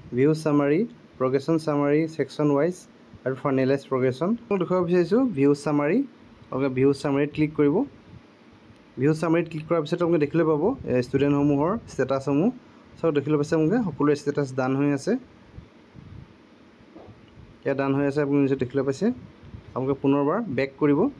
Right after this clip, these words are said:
বেক কৰাৰ পিছত দেখিছে প্ৰগ্ৰেছন চামাৰী ছেকশ্যন ৱাইজ, ইয়াত ক্লিক কৰিব। ইয়াত ক্লাছ ৱাইজত আপোনালোকে দেখিবলৈ পাইছে প্ৰগ্ৰেছন ষ্টেটাছটো ফাইনেলাইজ হৈ আছে, ফাইনেলাইজ প্ৰগ্ৰেছন। চ' আপোনালোকে ফাইনেলাইজ প্ৰগ্ৰেছনত ক্লিক কৰিব। ফাই-,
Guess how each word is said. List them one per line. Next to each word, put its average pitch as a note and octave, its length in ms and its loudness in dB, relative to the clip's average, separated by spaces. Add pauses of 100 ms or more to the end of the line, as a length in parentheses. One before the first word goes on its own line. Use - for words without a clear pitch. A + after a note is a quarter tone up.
(880)
বেক C#3 160 -4
কৰাৰ E3+ 180 -2
পিছত E3 160 -4
দেখিছে E3 280 0
প্ৰগ্ৰেছন D3 440 0 (220)
চামাৰী C#3+ 320 0
ছেকশ্যন D3+ 380 -4
ৱাইজ, F3 220 0 (120)
ইয়াত C3+ 220 0
ক্লিক C#3+ 200 -2
কৰিব। C#3 220 2 (960)
ইয়াত C#3+ 220 -4
ক্লাছ C#3+ 280 -2
ৱাইজত D#3 280 2
আপোনালোকে D3+ 340 0 (120)
দেখিবলৈ D3+ 280 0
পাইছে D#3 200 0 (200)
প্ৰগ্ৰেছন C3 380 -2
ষ্টেটাছটো C#3+ 460 -2 (800)
ফাইনেলাইজ C#3+ 460 2
হৈ D#3 120 2
আছে, C#3+ 180 0 (340)
ফাইনেলাইজ D#3+ 440 0 (100)
প্ৰগ্ৰেছন। D#3 420 0 (240)
চ' - 100 -6
আপোনালোকে C#3+ 360 0
ফাইনেলাইজ C#3+ 480 2
প্ৰগ্ৰেছনত C#3+ 380 0
ক্লিক D#3 200 0
কৰিব। D#3 220 2 (1040)
ফাই-, D#3 300 0